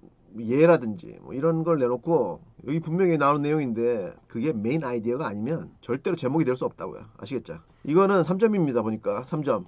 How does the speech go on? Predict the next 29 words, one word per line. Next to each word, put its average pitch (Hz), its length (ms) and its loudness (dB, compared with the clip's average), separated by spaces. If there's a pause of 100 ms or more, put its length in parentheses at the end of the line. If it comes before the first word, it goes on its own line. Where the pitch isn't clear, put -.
(100)
삼 156 100 -6
점이니까 127 680 -2
좀 170 100 -2
어렵겠지, 160 340 2
그지? 131 240 -6 (160)
볼게요. 120 480 -4 (360)
Since 175 540 0
nineteen 165 360 0
sixty-seven. 160 960 0 (340)
이거 143 140 0
since가 190 880 0
나왔네, 120 340 0
그죠? 104 400 -8
since가 156 300 -2
두 131 100 -8
가지 151 160 4
의미가 131 280 0
있는데 120 340 -2
하나는 160 420 -4
뭐뭐이므로, 123 800 -4 (240)
하나는 143 420 -6 (120)
완료 135 200 0
시제하고 135 320 2
써가지고 123 720 -2 (160)
무무 139 340 -2
이래로, 117 560 0 (100)
이거 123 120 -10
뭐뭐 131 300 -2
이래로입니다. 131 680 -2